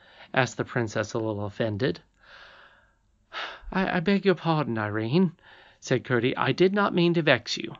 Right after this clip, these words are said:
"Of course not," returned the princess.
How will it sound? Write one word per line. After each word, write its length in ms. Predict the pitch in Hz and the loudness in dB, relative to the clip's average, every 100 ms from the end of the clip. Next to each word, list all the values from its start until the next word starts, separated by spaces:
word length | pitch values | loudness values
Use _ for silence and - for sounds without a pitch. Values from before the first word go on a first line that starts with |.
| _ _ | _ _
"Of 240 | 226 240 - | 4 4 0
course 420 | - 151 151 - | -2 0 0 -2
not," 300 | 147 147 - | 0 0 0
returned 320 | 131 143 131 | -2 2 2
the 60 | 127 | 2
princess. 600 | 143 135 - 143 139 | 0 -2 0 -2 -2